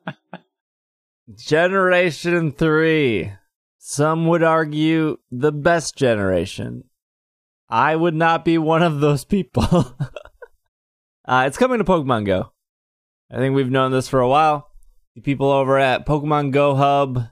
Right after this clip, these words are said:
Speaker 2: and I'm sure the Sylph Road, and I'm sure everyone else who data mines Pokemon Go, have figured out in the latest, uh, A-, A P K kit. Wait, that doesn't make sense. The K stands for kit. It's like A T.
Speaker 1: A P I kits?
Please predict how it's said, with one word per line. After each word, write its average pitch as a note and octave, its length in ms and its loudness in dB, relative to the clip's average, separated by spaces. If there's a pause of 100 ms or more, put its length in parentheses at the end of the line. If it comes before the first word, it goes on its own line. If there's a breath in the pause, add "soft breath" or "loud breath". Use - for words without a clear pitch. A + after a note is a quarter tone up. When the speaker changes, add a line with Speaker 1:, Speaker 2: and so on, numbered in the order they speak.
(280)
Speaker 2:
and A#2+ 200 -2
I'm A#2+ 80 -2
sure C#3 220 0
the B2+ 80 -2
Sylph C3 340 -2
Road, B2 380 4
and A2+ 140 2
I'm A2+ 100 -2
sure A2 560 0 (260)
everyone A2 480 0
else G#2+ 300 0
who A#2+ 100 0
data G#2+ 300 0
mines G#2+ 320 -4
Pokemon G#2 500 -4
Go, A#2 340 0 (420)
have D#3 100 -8
figured F3+ 300 0
out D#3 260 2
in D3 140 -4
the D3 100 0
latest, C#3 680 -2 (140)
uh, A#2 380 2
A-, C#3+ 240 -2 (420)
A C#3 140 -6
P C#3 200 -4
K C3+ 480 0
kit. - 680 -4 (200)
Wait, A2 240 -2
that B2 120 0
doesn't G#2+ 180 -4
make G#2 140 -6
sense. A2+ 400 -6 (380)
The A#2 80 -12
K B2 260 0
stands A#2+ 320 -4
for G#2 100 -10
kit. - 320 -4 (320)
It's - 160 -20
like C3 140 -8
A C3 120 2
T. F#3 60 4
Speaker 1:
A F#3+ 40 2
P F#2+ 220 2
I F#2+ 140 0
kits? - 500 -6